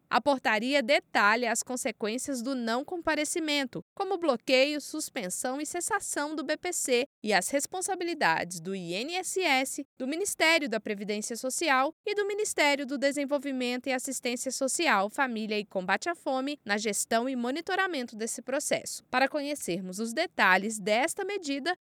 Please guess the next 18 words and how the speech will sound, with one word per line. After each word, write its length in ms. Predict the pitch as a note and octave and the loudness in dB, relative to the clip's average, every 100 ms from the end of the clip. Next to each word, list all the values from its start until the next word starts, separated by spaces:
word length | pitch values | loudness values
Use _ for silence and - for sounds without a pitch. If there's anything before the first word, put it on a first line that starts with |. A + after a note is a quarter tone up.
| _ | _
eu 120 | B3+ | -2
convido 440 | - D4+ C4 B3 A#3+ | 0 -4 -2 -4 -2
para 220 | A#3 B3+ | -2 -2
o 40 | |
papo 340 | - A3 G#3 A#3+ | 2 4 4 0
o 100 | A#3 | -4
diretor 540 | C#4+ F4 - B3 A3+ | -2 -2 0 0 0
do 100 | A#3 | -2
Departamento 760 | A#3 C4+ D#4 F#4+ D#4+ C4+ D4 | -2 0 0 0 0 -2 -4
de 120 | C#4 C#4+ | -6 -4
Benefícios 720 | C#4 E4 - G#3 - G3 F#3 | -2 -4 -4 -6 -6 -4 0
Assistenciais 880 | A#3 - D#4 D#4+ D#4+ F4+ G#3 F3+ F3 | 0 0 -6 -4 -4 0 0 0 -2
do 100 | F#3+ | -2
M 160 | A#3+ | -2
D 80 | F4 | 0
S, 380 | C#4+ B3 C#4 E4+ | 2 2 0 -2
Amarildo 500 | F4 G4 C#4+ G#3+ G3+ | -2 -2 -2 -6 -2
Baesso. 580 | A#3+ B3 D3 - - | 0 0 0 -4 -8